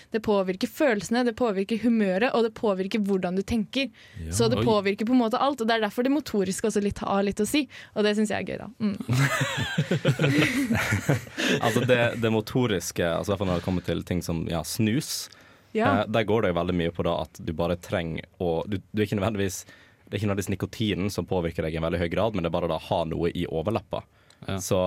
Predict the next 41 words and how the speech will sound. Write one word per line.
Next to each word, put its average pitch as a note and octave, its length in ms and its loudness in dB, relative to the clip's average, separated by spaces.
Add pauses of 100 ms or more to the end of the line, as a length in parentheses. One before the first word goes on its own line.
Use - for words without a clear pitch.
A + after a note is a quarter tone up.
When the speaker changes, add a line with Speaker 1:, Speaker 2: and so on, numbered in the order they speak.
(140)
Speaker 4:
en G2+ 160 0
av F2 60 -2
de E2 80 -6
liksom F#2 260 -2
mest G2 480 -2
effektive E2+ 380 0
måtene E2 340 -2
å D#2 380 0 (160)
prøve E2+ 180 0
å - 80 -12
unngå F2+ 320 0
abstinensene E2+ 560 -4
for - 80 -4
snus, B2 320 0
dette D#2+ 180 -6
kan D2+ 120 -4
være D2 100 -6
personlig D#2 380 -4
erfaring, E2 340 -4
Speaker 2:
Mhm. F2+ 440 0 (140)
Speaker 4:
eh, F#2 320 0
det G#2+ 140 0
er A2 80 -2
faktisk A#2+ 220 -2
bare F2+ 180 2
å D#2+ 160 0
enten F2 260 -4
kjøpe D#2 300 -4
noe D#2+ 80 -4
sånt E2 140 -6
som D#2+ 80 -6
tyggegummi, F2 580 -2 (140)
og E2+ 80 -6
bare E2+ 160 -2
ha F2 200 -2
det D#2+ 120 0
i E2 80 0
overleppa F2 400 -2
i - 20 -6
stedet F2 260 -4
for. - 120 -10